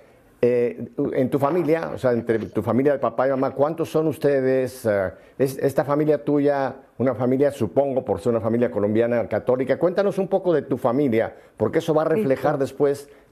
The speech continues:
Speaker 1: tu, tu deseo de tú tener tu familia. Eh, porque si venimos de
Speaker 2: Perfecto.
Speaker 1: un hogar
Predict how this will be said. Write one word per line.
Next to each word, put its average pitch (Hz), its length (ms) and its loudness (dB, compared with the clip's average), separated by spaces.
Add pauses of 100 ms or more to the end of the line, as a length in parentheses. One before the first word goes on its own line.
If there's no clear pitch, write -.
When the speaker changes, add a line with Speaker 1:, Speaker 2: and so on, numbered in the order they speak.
Speaker 1:
tu, 123 360 2
tu 123 140 0
deseo 131 400 2
de - 100 -8
tú 220 160 0
tener 135 300 0
tu 117 120 -4
familia. 98 500 0 (300)
Eh, 95 120 2
porque 104 260 0
si 113 140 0
venimos 147 360 2
de - 20 -8
Speaker 2:
Perfecto. 185 180 2
Speaker 1:
un 156 80 0
hogar 147 280 0